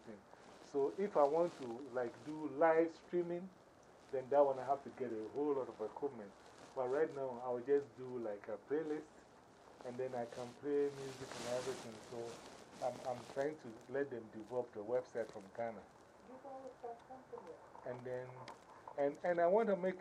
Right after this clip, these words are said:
Speaker 1: it, because, uh, I, I ju-, I don't, I don't wanna joke with it like, "Oh, it's something just people are doing for fun." No. I want to have it like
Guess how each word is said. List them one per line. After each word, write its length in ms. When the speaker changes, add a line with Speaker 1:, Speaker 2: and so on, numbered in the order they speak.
Speaker 1:
it, 80
because, 400
uh, 160
I, 320
I 80
ju-, 160
I 80
don't, 160
I 160
don't 160
wanna 240
joke 300
with 160
it 180
like, 200
"Oh, 160
it's 140
something 440
just 160
people 200
are 160
doing 220
for 180
fun." 220
No. 180
I 40
want 240
to 80
have 180
it 140
like 180